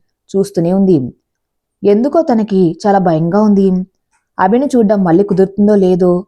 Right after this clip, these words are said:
అని అనిపిస్తుంది. బస్ దిగి ఇంటికి వెళ్ళింది కానీ మనసు మనసులో లేదు.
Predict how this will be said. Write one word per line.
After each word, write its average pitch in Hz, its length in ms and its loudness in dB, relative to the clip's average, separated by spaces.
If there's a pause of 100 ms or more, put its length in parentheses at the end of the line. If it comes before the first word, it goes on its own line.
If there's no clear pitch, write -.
అని 190 100 -2
అనిపిస్తుంది. 180 680 -4 (760)
బస్ 185 300 -2
దిగి 262 160 0
ఇంటికి 202 280 0
వెళ్ళింది 190 280 2
కానీ 180 560 -2
మనసు 180 300 -4
మనసులో 185 380 -2
లేదు. 175 460 -2